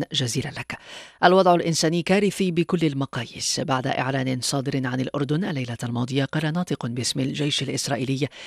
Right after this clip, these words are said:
إن إنزال المساعدات الطبية الأردنية جوا إلى غزة كان بالتنسيق مع إسرائيل. طائرة أردنية ألقت معدات طبية ومواد غذائية للمستشفى الأردني في قطاع غزة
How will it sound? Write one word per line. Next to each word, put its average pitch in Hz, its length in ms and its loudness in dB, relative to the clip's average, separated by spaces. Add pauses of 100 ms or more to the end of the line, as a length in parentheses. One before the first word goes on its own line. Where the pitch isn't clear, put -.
(320)
إن 135 100 -4
إنزال 131 440 -2
المساعدات 123 680 -2
الطبية 127 420 -2
الأردنية 127 600 -2
جوا 135 320 0
إلى 151 260 0
غزة 139 300 -2
كان 160 280 -4
بالتنسيق 135 560 -2
مع 123 420 -2
إسرائيل. 139 480 -4 (440)
طائرة 131 380 -4 (200)
أردنية 147 600 0
ألقت - 480 -2
معدات 131 500 0
طبية 139 480 -4
ومواد 135 460 -4
غذائية 131 520 -2
للمستشفى 135 640 -4
الأردني 143 460 -2
في - 160 -6
قطاع 131 260 -6
غزة 123 360 -4